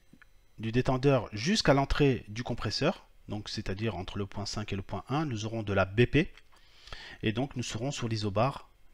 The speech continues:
quatre bars. On peut dire aussi un mot sur, euh, l'état du fluide frigorigène. Donc le fluide frigorigène, euh, euh, qui est aspiré à l'état vapeur au point un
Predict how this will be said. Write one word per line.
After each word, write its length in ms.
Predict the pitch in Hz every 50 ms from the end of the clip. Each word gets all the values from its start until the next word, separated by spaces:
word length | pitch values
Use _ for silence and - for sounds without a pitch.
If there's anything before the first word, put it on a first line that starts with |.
| - -
quatre 180 | - - 113
bars. 240 | 95 92 - - - - - _ _ - - - - - _ - - _ - - - - - - - _ _ _ _ _ _ - - -
On 40 | 147
peut 140 | - 165
dire 220 | 151 135 147 165 151
aussi 300 | 147 - - - 160 160
un 100 | 151 143
mot 220 | 151 156 156 151
sur, 640 | 143 - - - - 156 156 151 147 131 123 127 127
euh, 60 | 127
l'état 340 | 123 123 127 - - 131 123
du 240 | 117 120 117 117 113
fluide 220 | - - 123 117
frigorigène. 580 | - - 107 110 107 113 117 147 180 196 180 139
Donc 340 | 139 135 135 131 - - 131
le 340 | 127 127 127 135 139 151
fluide 200 | 151 - 147 139
frigorigène, 760 | - - 139 131 139 135 135 131 123 131 135 135 131 123 120 120
euh, 260 | 120 120 117 117 117 - - - - - - - - - - - - 107
euh, 240 | 110 113 113 110 113 -
qui 360 | - - 135 135 127 131 131
est 280 | 131 127 120 - -
aspiré 480 | 131 120 - - - 135 131 - 135 131
à 40 | 117
l'état 240 | 113 120 - 123 110
vapeur 360 | 123 117 - - 127 123 113
au 80 | 113
point 280 | 113 - - 123 117 - -
un 300 | 131 127 127 123 113